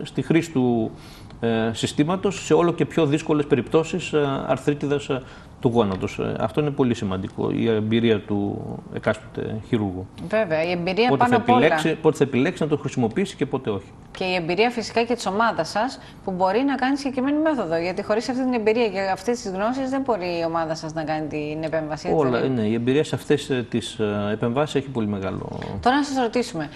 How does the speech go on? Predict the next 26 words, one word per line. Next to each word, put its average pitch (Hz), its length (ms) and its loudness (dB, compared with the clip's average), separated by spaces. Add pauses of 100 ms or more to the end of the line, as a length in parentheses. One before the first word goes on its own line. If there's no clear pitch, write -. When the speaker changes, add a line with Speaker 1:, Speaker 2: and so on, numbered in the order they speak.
Speaker 1:
ρόλο. 220 160 0
Speaker 2:
εάν 311 140 2
σε 320 100 -2
περίπτωση 277 640 -2
δεν 269 180 2
εφαρμοστεί 208 600 -2
κάτι, 277 380 -2
γίνει 247 300 -2
ένα 233 220 2
λάθος, 165 540 0
που 180 220 -4
ανθρώπινο 190 420 0
είναι 156 140 -2
και 147 80 -4
ένα 151 140 -2
λάθος, 254 380 0 (280)
και 220 100 -4
δεν 262 160 2
εφαρμοστεί 165 540 -4
σωστά 160 360 -6
το 160 80 -8
συγκεκριμένο 160 520 -4
υλικό 156 220 -4
πάνω 156 180 -6
στο 160 140 -6
γόνατο, 147 460 -6